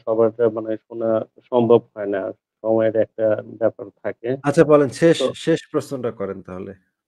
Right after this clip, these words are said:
Speaker 1: আচ্ছা, কৈলাস পর্বত সম্পর্কে আপনি কি কিছু জানেন?
Speaker 2: জানি, নাম শুনেছি কৈলাস পর্বতে ওই যে শিব নাকি কি করে ওইখানে, এগুলা, এগুলা দে-, দেব-, দেব-, দেবতারা থাকে, এগুলা শুনেছি।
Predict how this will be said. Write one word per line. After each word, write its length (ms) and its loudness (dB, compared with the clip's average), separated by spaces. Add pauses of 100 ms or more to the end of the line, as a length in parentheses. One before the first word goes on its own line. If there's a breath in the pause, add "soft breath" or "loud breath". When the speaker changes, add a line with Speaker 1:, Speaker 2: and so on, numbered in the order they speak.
(800)
Speaker 1:
আচ্ছা, 480 -4 (160)
কৈলাস 560 8 (120)
পর্বত 420 6 (140)
সম্পর্কে 520 -4
আপনি 280 -2
কি 200 -16
কিছু 340 -16
জানেন? 280 -8 (2000)
Speaker 2:
জানি, 440 0
নাম 420 -4
শুনেছি 460 -8
কৈলাস 340 -6
পর্বতে 480 -6
ওই 100 -4
যে 540 -2
শিব 400 -6
নাকি 360 -6
কি 200 -14
করে 260 0
ওইখানে, 400 -6
এগুলা, 440 -6
এগুলা 380 -4
দে-, 240 -10
দেব-, 400 -4
দেব-, 240 -4
দেবতারা 600 0
থাকে, 440 -8
এগুলা 420 -6
শুনেছি। 560 -16